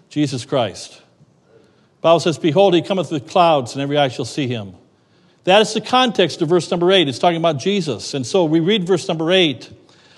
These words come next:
"I am Alpha and Omega." That's the A and Z of, that's,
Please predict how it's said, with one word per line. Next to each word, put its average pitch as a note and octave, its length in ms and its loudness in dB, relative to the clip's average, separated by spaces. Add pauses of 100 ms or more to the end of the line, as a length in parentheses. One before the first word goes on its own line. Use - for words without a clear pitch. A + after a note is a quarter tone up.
(160)
"I E3+ 140 6
am F3+ 160 4
Alpha D#3+ 580 2 (720)
and D#3 120 -2
Omega." D3+ 580 0 (720)
That's C3 280 -4
the D3 100 -2
A D#3 160 2
and D#3+ 140 -4
Z C3+ 340 -2
of, A2 240 -8
that's, B2 260 -10